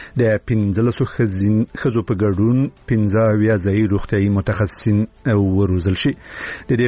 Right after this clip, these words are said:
پروژې د مسلکي او د لومړنیو حرفوي پراختیا په ترڅ کې به څلور سوه شل نرسانو ته روزنه ورکړل شي، چې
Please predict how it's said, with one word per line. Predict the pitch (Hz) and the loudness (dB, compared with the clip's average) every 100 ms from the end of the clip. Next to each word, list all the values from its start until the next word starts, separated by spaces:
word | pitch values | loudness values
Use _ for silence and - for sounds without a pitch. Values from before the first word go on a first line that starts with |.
| - | 0
پروژې | 117 110 120 | 0 0 0
د | 113 | 0
مسلکي | 113 - 117 110 - 120 113 | -2 -2 0 0 0 0 2
او | 113 117 | 2 2
د | 113 110 | 2 2
لومړنیو | 110 110 117 117 110 | 2 2 2 2 0
حرفوي | 104 110 117 117 | 0 2 2 0
پراختیا | 110 107 - 113 | -2 0 -2 -2
په | 117 | -2
ترڅ | 113 113 - | -2 -2 -2
کې | 113 | -2
به | 113 - - - | -2 -4 -20 -6
څلور | 123 117 120 - | 0 0 0 0
سوه | 117 107 | 0 0
شل | - 131 110 | 0 2 2
نرسانو | 104 - 110 110 | 0 0 0 0
ته | 110 98 | 0 0
روزنه | 95 95 95 | 2 2 2
ورکړل | 98 - 107 | 0 -2 -2
شي، | |
چې | 123 | -2